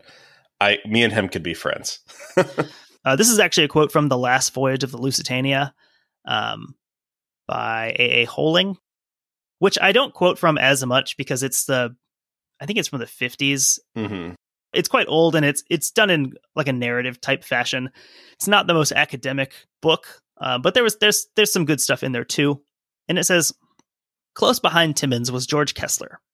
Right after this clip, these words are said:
Speaker 2: the New York wine merchant who had brought two million dollars in securities with him. Smoking a cigar, he helped to load the boats with women. He told Timmins he was doing so only in a spirit of convention,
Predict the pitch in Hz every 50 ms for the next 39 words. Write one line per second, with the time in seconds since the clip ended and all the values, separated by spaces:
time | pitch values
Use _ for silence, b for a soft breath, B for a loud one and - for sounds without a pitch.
0 | _ _ _ _ _ - 120 123 151 185 202 190 - 139 135 160 196 185 156 127
1 | 113 113 - - - - - - - b b b b b b b 143 143 131 127
2 | 147 135 - - _ - - - 202 214 190 165 170 185 190 180 175 156 151 147
3 | 160 160 151 147 139 139 135 - - - - - - - - - 147 143 - -
4 | - - - - _ _ _ _ _ _ _ _ _ _ - - - - 139 185
5 | - 180 156 151 - - 123 147 160 139 131 139 156 - 160 147 - 175 - -
6 | - 139 131 151 170 151 147 127 139 151 143 - 139 - - 196 165 110 - -
7 | - _ _ _ _ _ _ _ _ _ _ _ _ _ _ _ _ _ _ _
8 | _ _ _ _ _ _ _ _ - 147 - 175 185 190 - - 180 180 175 170
9 | - 156 151 147 127 - 160 165 165 151 - 156 147 151 151 - - 156 175 185
10 | 185 190 190 185 175 170 - _ _ - 147 151 143 131 - - - 143 170 180
11 | 180 175 165 - - 180 170 160 208 226 - - - -